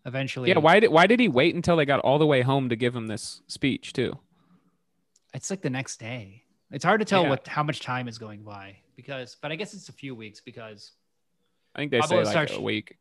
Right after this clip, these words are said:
Speaker 1: Rob Lowe starts training to fight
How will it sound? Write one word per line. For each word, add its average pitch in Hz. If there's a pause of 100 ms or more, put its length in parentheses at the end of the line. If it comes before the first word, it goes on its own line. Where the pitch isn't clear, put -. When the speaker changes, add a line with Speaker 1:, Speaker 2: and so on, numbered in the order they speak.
(800)
Speaker 1:
Rob 156
Lowe 180
starts 165
training 143
to 117
fight 120